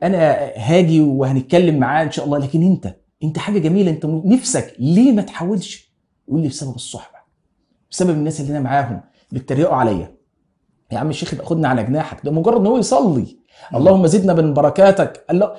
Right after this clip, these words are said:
Speaker 1: مجرد إن هو بس بعد عن الدخان، فبدأ إن هم إيه؟ يتريقوا عليه.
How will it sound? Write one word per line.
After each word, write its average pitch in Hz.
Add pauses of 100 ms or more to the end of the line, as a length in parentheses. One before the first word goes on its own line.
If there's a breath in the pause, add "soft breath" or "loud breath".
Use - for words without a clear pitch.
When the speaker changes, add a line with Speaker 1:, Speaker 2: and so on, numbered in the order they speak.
(120 loud breath)
Speaker 1:
مجرد 226
إن 226
هو 254
بس 294 (260)
بعد 180
عن 185
الدخان، 190 (320)
فبدأ 196
إن 175
هم 214
إيه؟ 202
يتريقوا 147
عليه. 131